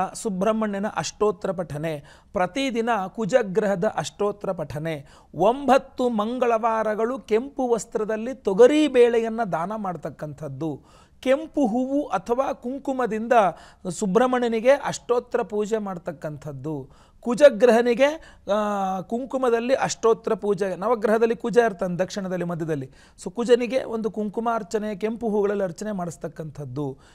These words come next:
ಇದೆಲ್ಲದರಿಂದ ಶತ್ರುಬಾಧೆಗಳು ಕಡಿಮೆ ಆಗ್ತದೆ. ವೃಶ್ಚಿಕ ರಾಶಿಯವರು ಮಂಗಳವಾರಗಳಂದು ಸಾಲ ಕೊಟ್ರೆ ಸಾಲ ತಗೊಂಡವ್ರಿಗೆ ನಿಮಗೆ ಶತ್ರುತ್ವ ಜಾಸ್ತಿ ಆಗ್ಬಿಡುತ್ತೆ, ನೆನಪಿಟ್ಕೊಳ್ಳಿ.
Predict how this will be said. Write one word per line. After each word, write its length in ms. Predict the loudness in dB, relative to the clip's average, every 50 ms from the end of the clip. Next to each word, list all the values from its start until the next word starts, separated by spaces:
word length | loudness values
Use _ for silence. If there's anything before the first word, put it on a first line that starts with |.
| _ _ -10
ಇದೆಲ್ಲದರಿಂದ 600 | -6 -6 -4 -2 -2 -2 -2 -2 -4 -4 -4 -4
ಶತ್ರುಬಾಧೆಗಳು 880 | -4 -6 -6 -8 -4 -4 -4 -4 -4 -6 -8 -8 -8 -8 -6 -6 -6 -6
ಕಡಿಮೆ 280 | -6 -8 -8 -6 -8 -8
ಆಗ್ತದೆ. 760 | -8 -10 -10 -12 -8 -6 -6 -6 -6 -8 -12 -20 -20 -20 -20 -16 -8
ವೃಶ್ಚಿಕ 460 | -6 -6 -6 -6 -6 -8 -8 -6 -4
ರಾಶಿಯವರು 680 | -2 -2 0 -2 -2 -4 -8 -8 -6 -6 -6 -6 -6 -8
ಮಂಗಳವಾರಗಳಂದು 1160 | -8 -8 -8 -8 -4 -4 -4 -4 -2 -2 -2 -4 -4 -4 -4 -6 -4 -4 -6 -6 -6 -6 -8 -8
ಸಾಲ 320 | -6 -4 -4 -2 -2 -4 -6
ಕೊಟ್ರೆ 680 | -6 -8 -10 -8 -6 -6 -6 -6 -6 -10 -20 -20 -20 _
ಸಾಲ 360 | -10 -4 -2 0 0 0 -2
ತಗೊಂಡವ್ರಿಗೆ 600 | -4 -4 -6 -6 -4 -4 -4 -4 -4 -4 -4 -4 -4
ನಿಮಗೆ 340 | -4 -4 -4 -2 -2 -2 -2
ಶತ್ರುತ್ವ 600 | -2 -6 -8 -6 -8 -8 -8 -6 -4 -2 -2 0
ಜಾಸ್ತಿ 440 | 0 -2 -4 -4 -8 -8 -6 -6
ಆಗ್ಬಿಡುತ್ತೆ, 520 | -4 -4 -6 -4 -4 -6 -6 -4 -4 -6 -6
ನೆನಪಿಟ್ಕೊಳ್ಳಿ. 840 | -4 -8 -8 -8 -10 -12 -12 -12 -10 -10 -8 -8 -8 -8 -10 -14